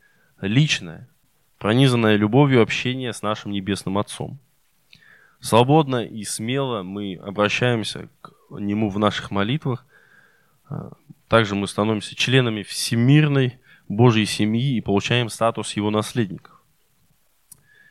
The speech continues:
Эм, об этом в семнадцатом стихе мы, когда подойдем.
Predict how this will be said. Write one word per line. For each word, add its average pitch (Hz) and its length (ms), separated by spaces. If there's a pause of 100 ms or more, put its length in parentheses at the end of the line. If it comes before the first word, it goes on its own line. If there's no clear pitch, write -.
(880)
Эм, 95 400 (560)
об 120 180
этом 117 320 (720)
в - 80
семнадцатом 110 540
стихе - 420
мы, - 240 (220)
когда 82 180
подойдем. 92 580